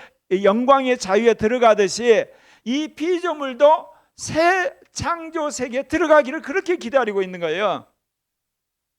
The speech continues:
아, 지금은 참 까마득한 옛날인데 내가 성령 세례 받았을 때 유전도사님이란 분을 만났어. 근데 그분은 뭐냐?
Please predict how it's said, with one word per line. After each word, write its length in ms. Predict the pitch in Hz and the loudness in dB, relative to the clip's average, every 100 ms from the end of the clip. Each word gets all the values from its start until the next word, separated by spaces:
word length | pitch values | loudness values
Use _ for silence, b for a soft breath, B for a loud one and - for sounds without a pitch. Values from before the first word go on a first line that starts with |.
| _ _ _ _ _ - | _ _ _ _ _ -2
아, 340 | 185 196 185 | 2 4 2
지금은 500 | - 220 247 269 247 | -4 -6 -2 0 -2
참 260 | - 233 233 | -2 -6 -2
까마득한 560 | 262 269 269 247 214 | 0 2 0 -2 0
옛날인데 840 | 196 214 196 175 165 202 175 117 _ _ _ _ _ | -2 0 -2 -2 -2 2 2 0 _ _ _ _ _
내가 360 | _ 202 247 285 | _ 0 2 2
성령 420 | - 339 320 302 | 0 -8 -4 -6
세례 260 | 240 285 247 | 0 2 4
받았을 520 | 240 226 214 190 - | 4 4 0 -6 0
때 300 | 254 254 240 b b | 2 2 -2 b b
유전도사님이란 960 | 170 185 302 330 330 262 262 233 226 208 | -12 -6 -6 -2 2 4 4 4 4 4
분을 240 | 196 185 | 0 0
만났어. 680 | 175 170 180 165 156 131 107 _ _ _ _ _ _ _ _ | -2 -2 -2 -2 -4 -6 -10 _ _ _ _ _ _ _ _
근데 200 | 226 294 | -4 -2
그분은 480 | - 226 269 285 269 | -2 -2 2 2 4
뭐냐? 520 | 190 214 240 196 | 2 4 4 2